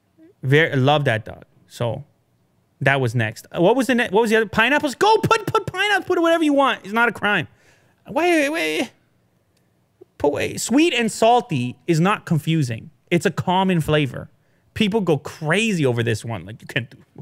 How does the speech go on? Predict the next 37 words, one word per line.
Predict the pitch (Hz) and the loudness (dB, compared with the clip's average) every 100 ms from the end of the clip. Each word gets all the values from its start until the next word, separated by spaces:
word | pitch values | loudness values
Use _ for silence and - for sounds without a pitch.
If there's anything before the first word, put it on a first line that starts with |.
| - | -6
what | 170 127 | -6 -6
do | 110 | -14
you | - - - _ _ - - | -16 -18 -20 _ _ -8 -4
do?" | 156 - _ | -4 -6 _
<laughs> | _ _ _ _ | _ _ _ _
Someone | - 160 | -2 0
arrest | 120 117 - - | 0 -4 -8 -12
this | - - | -20 -20
man. | - 190 _ _ _ | -20 -20 _ _ _
Sweet | - - 285 | -10 0 0
and | 262 | 0
salty | - 262 311 180 | 2 4 4 0
is | |
well | 151 214 | 2 2
established. | 185 - 214 185 123 - _ _ _ _ _ _ _ | 0 0 0 0 -6 -16 _ _ _ _ _ _ _
Sweet | - 214 | -2 0
and | 196 | 0
salty, | - 220 247 202 | 2 2 2 0
that's | 160 160 - | -2 -2 -2
peanut | 214 208 | -2 0
butter. | - 120 117 - _ | -2 -2 -4 -10 _
I | - | -2
think | 156 294 294 | 0 0 0
that | 202 | -2
people | - 214 202 | -2 -2 0
who | 170 | 0
hate | 127 160 175 | 0 0 -2
this | 160 | -8
combination | 151 165 151 143 156 135 | -4 -2 0 0 -2 -4
probably | 131 139 135 | 0 0 0
hate | 131 127 | -2 -4
peanut | - 147 143 | -4 -2 -2
butter, | 117 135 135 143 _ _ _ _ - | 0 0 0 -4 _ _ _ _ -2
probably | 139 143 | 0 2
hate | 139 131 | 0 -2
salted | - 143 135 143 | 0 0 0 -2
caramel. | 131 139 131 131 131 131 | -2 0 0 0 -2 -2